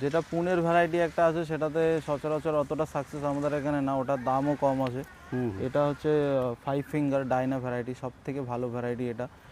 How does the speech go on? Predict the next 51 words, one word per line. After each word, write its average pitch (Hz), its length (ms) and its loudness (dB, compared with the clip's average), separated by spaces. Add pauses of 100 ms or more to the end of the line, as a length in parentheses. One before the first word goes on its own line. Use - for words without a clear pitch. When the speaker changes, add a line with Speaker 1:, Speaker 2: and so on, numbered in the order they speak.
(100)
Speaker 2:
এ-, - 40 -2
এর 170 220 8
Speaker 1:
আহ, 120 80 0
Speaker 2:
কালারটা 190 320 10
Speaker 1:
ডুমুরের 170 180 8
Speaker 2:
কিরকম 185 180 10
Speaker 1:
মধ্যে। 180 120 10
Speaker 2:
আসে 185 120 4
বাইরেটা? 160 360 8
Speaker 1:
এর 185 60 2
কালারটা 139 460 0
হচ্ছে 147 180 -2
অরে-, 135 360 2
অনেকটা 127 300 -2
বাইরের 127 400 0
থেকে 139 140 -2
ব্ল্যাক 127 360 0 (100)
মতো 131 240 -2
আসে। 123 200 -4
আর 123 160 4
Speaker 2:
ব্রাউন 196 280 12
টাইপের, 151 280 12
Speaker 1:
হ্যাঁ, 123 80 2
Speaker 2:
তাই 175 120 8
তো? 156 100 4
Speaker 1:
ব্রাউন 135 240 2
টাইপের। 120 380 -2
Speaker 2:
এই 190 160 10
ভ্যারাইটিটাই 175 540 10
আমার 170 160 6
ছাদ - 180 2
বাগানে 143 280 6
আছে, 131 300 0
খুব 208 120 4
Speaker 1:
হ্যাঁ। 143 120 -2
Speaker 2:
ভালো 139 200 6
ভ্যারাইটি। 113 260 -2 (320)
তাহলে 175 220 12
দাম 165 240 10
কি 185 120 8
রাখা 175 220 10
হয়েছে? 190 240 4 (160)
Speaker 1:
এটার 143 240 -4
দাম 143 240 2
রাখা 143 200 -2
হয়েছে 151 200 -2
ষাট 131 320 -4
টাকা, 131 240 -2
আর 127 100 0
এটা 127 180 -2
ফ্রুট 139 280 -6